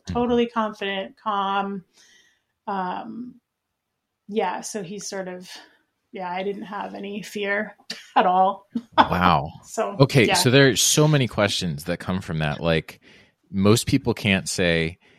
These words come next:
Speaker 1: you know, "Like I learned from the natives." Um, you know, what,
Speaker 2: <laughs>
Speaker 1: just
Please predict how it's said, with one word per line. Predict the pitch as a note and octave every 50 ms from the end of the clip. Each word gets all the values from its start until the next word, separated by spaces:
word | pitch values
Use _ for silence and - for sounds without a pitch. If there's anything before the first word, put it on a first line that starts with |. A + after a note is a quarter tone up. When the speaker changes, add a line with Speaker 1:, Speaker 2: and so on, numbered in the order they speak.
| _ _
Speaker 1:
you | - G#2+ A2 G#2+
know, | G#2 G2+ G2 G2 F#2+
"Like | F2 F2 F#2+ G2+ -
I | G#2+ G2+
learned | F#2 D#2+ F2+ F2+ G2 G#2 G2+
from | - - A2+ G#2 F#2+
the | E2+ D#2
natives." | D2+ D2+ D2+ E2+ F#2 E2+ C2+ A1+ - - - - - - _ _ _ _ _ _ _ _ _ -
Um, | - E2+ E2 D#2+ D#2 D2+ D2 C#2+ C#2+ - _ _ _ _ _ _ _ - F#2+
you | G4+
know, | - C5+ C5+ C5 - G4+ - -
what, | - - - A#3 C4 - - -
Speaker 2:
<laughs> | - E4 - - - - C#4 D#4 D#4+ D#4+ - - -
Speaker 1:
just | C#4 C4 - - -